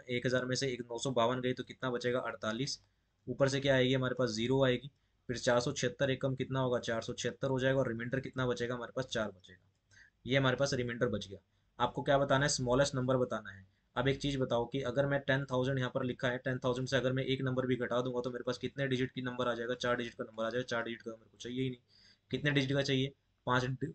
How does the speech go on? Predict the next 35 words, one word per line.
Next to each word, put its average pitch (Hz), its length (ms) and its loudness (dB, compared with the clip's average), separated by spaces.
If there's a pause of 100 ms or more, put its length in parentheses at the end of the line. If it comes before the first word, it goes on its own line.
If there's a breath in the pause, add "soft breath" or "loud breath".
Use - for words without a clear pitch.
पाँच 131 220 2
डिजिट 123 200 -2
का 113 80 -4
चाहिए। 110 220 -4
तो 127 80 -2
हमें 131 200 0
इस - 240 -4
thou-, 123 200 2 (120)
टेन 135 160 0
थाउजेंड 131 260 2
से - 80 0
आगे 123 260 2
जाना 117 180 -2
पड़ेगा। - 260 -12
तो 117 100 -10
आगे 117 240 0
जाने 135 220 2
के 135 60 -4
लिए 135 100 0
क्या 135 140 0
करेंगे 127 340 -2 (380 soft breath)
हम, 139 200 2 (280)
जिससे 123 260 4
divide 127 380 4
कर 143 100 2
रहे 135 140 2
हैं 139 80 2
और 143 200 2
जो 131 100 2
remainder 123 360 2
आए 131 120 4
इनका 135 240 0
difference 123 380 -2
कर 104 100 -8
लेंगे, - 220 -20